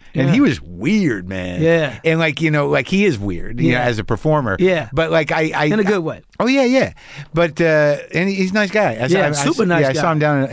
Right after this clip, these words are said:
Speaker 1: Atlanta a f-, a few years ago. I was working down there. But, uh, but, like, it was a very quirky kind
Speaker 2: Right.
Speaker 1: of thing. There was a lot of cats
Speaker 2: Right.
Speaker 1: that were, like,
Speaker 2: High
Speaker 1: quirky.
Speaker 2: energy,
Speaker 1: Yeah, yeah.
Speaker 2: high-pitched voice,
Speaker 1: Yeah.
Speaker 2: animation,
Speaker 1: Yeah.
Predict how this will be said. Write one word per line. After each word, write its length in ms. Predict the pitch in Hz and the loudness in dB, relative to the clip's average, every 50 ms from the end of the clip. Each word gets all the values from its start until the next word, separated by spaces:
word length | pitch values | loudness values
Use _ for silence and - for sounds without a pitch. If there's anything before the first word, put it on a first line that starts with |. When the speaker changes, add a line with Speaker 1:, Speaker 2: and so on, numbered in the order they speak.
| 135 123 | 0 0
Speaker 1:
Atlanta 440 | 123 127 135 139 139 131 117 107 107 | 2 2 2 2 2 0 0 0 -2
a 60 | - 110 | -2 -6
f-, 180 | 107 98 - 131 127 120 | -6 -6 -8 -10 -10 -8
a 60 | 104 | -6
few 140 | - 127 120 | -2 0 2
years 220 | 117 127 131 117 | 2 2 2 0
ago. 200 | 113 107 101 101 | 0 0 0 0
I 100 | 98 95 | 0 0
was 120 | 101 95 98 | -2 -2 -2
working 240 | 101 95 87 107 95 | -4 -4 -4 -4 -4
down 160 | 92 92 90 | -4 -4 -4
there. 200 | 90 90 87 85 _ - - - - - - - - - | -4 -6 -6 -10 _ -20 -20 -20 -20 -20 -20 -20 -10 -4
But, 180 | 120 151 151 143 | 0 0 2 2
uh, 360 | 147 147 143 139 135 131 123 - _ _ _ _ - - | 2 2 2 2 0 0 -2 -6 _ _ _ _ -8 -4
but, 60 | 185 | -2
like, 180 | 185 190 190 151 | 0 0 0 0
it 40 | 185 | 0
was 100 | 180 170 170 | -2 0 0
a 40 | |
very 180 | 165 190 220 180 | 0 0 -2 -2
quirky 640 | 151 - 185 190 180 151 - 147 127 120 107 - _ - | -2 0 0 0 0 0 -4 -8 -8 -8 -12 -14 _ -2
kind 100 | 156 185 | 0 0
Speaker 2:
Right. 160 | 190 170 147 | 0 0 -2
Speaker 1:
of 60 | 139 | -2
thing. 200 | - 180 151 127 | -2 -4 -4 -2
There 100 | 127 143 | -2 -2
was 120 | 143 139 143 | -2 0 0
a 40 | 170 | 0
lot 140 | 180 202 196 | 0 0 0
of 100 | 160 151 | -2 -6
cats 220 | - - 170 170 196 | -6 -2 0 0 0
Speaker 2:
Right. 100 | 180 151 | 0 0
Speaker 1:
that 100 | 135 127 | -2 -2
were, 80 | 120 | -2
like, 80 | 117 - | 0 0
Speaker 2:
High 160 | 185 202 190 | 0 0 0
Speaker 1:
quirky. 80 | 165 180 190 | 0 0 0
Speaker 2:
energy, 320 | - - 196 170 165 196 202 | 0 0 0 0 2 2 2
Speaker 1:
Yeah, 200 | 190 185 190 185 | 2 2 0 0
yeah. 340 | 170 165 185 202 196 180 160 | 0 0 0 2 2 2 2
Speaker 2:
high-pitched 440 | 165 190 196 180 175 202 202 190 160 | 0 -2 -2 -2 0 0 0 0 0
voice, 400 | 151 175 202 202 196 196 190 190 | 0 0 2 2 2 2 2 2
Speaker 1:
Yeah. 340 | 208 240 262 269 269 277 262 202 208 | 2 2 2 4 4 4 4 2 2
Speaker 2:
animation, 600 | 208 208 202 196 202 202 202 - - 202 196 190 - | 0 0 0 0 0 0 0 0 0 0 0 0 2
Speaker 1:
Yeah. 440 | 185 220 247 262 247 214 151 120 | 2 2 4 4 2 2 0 -2